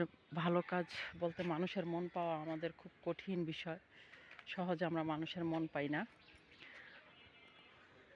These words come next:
আর কারো মন পাওয়ার চেষ্টাও আসলে করা উচিত না। যতক্ষণ সময় আমরা ব্যয় করি মানুষের মন পাওয়ার, ততক্ষণ সময় যদি আমরা আল্লাহকে পাওয়ার চেষ্টা করি,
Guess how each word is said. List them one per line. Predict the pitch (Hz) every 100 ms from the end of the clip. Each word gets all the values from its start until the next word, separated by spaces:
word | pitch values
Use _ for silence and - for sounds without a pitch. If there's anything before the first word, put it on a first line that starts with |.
| - - - - -
আর | 180 185 185 156 - - - - - - - -
কারো | 190 190
মন | 185 185
পাওয়ার | 185 180 180
চেষ্টাও | 185 - 180
আসলে | 165 - 165
করা | - 156 151
উচিত | 147 - 156 151
না। | 147 - - - - - - - - - - -
যতক্ষণ | 160 170 - - 214 208
সময় | - 190 185
আমরা | 180 175
ব্যয় | 160 165
করি | 175 180 160 175 - -
মানুষের | 147 160 160 170
মন | 165 170 170
পাওয়ার, | 170 156 160 - - - - - - -
ততক্ষণ | 196 208 220
সময় | 226 - 208 214
যদি | 202 202 208
আমরা | 196 185 160 220 - - - - - - - - -
আল্লাহকে | 160 180 190 196 190
পাওয়ার | - 180 175
চেষ্টা | - 180 - 190
করি, | 170 160